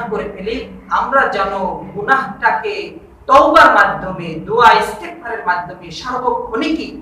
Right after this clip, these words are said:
আল্লাহ তাআলার সঙ্গে সম্পর্ক করে দোয়ার মাধ্যমে আমরা যেন আমাদের গুনাহকে মুক্ত করতে পারি,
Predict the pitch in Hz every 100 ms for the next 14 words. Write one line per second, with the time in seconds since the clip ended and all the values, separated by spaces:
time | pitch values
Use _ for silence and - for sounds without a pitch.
0 | - 214 254 - - 196 185 175 - -
1 | - 170 202 - - - - - - -
2 | - - - 160 165 165 156 190 185 185
3 | - - 151 180 160 - - - 156 156
4 | 151 151 151 151 151 - 156 156 151 151
5 | 151 - - 185 - - - - - 190
6 | - - - - - 170 254